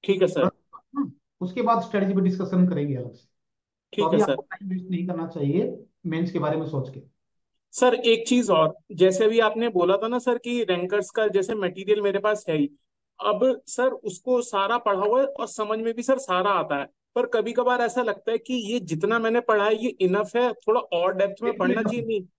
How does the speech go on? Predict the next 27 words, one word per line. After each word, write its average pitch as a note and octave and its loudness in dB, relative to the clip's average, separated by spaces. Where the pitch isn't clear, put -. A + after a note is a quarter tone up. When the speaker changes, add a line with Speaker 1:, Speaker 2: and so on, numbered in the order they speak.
Speaker 2:
गौरव, G3+ 2
एडिशनल F#3 0
चीजें G3 -2
हैं। F#3+ -4
आ-, - -16
आप F3+ 0
हमारे F#3 0
क्लासरूम F#3 -4
कोर्स F3 -4
के G3 -6
स्टूडेंट E3+ -2
हैं, F#3+ -4
तो G3 -4
आपके E3 0
लिए F#3 4
तीन G#3+ 4
एडिशनल F#3+ -2
चीजें F3+ -6
अवेलेबल E3+ -2
होंगी E3 -6
with E3 -4
nominal E3+ 2
Speaker 1:
जी F#3 0
Speaker 2:
cost F3 4
Speaker 1:
सर। E3+ 2
Speaker 2:
only। F3+ -6
एक - -12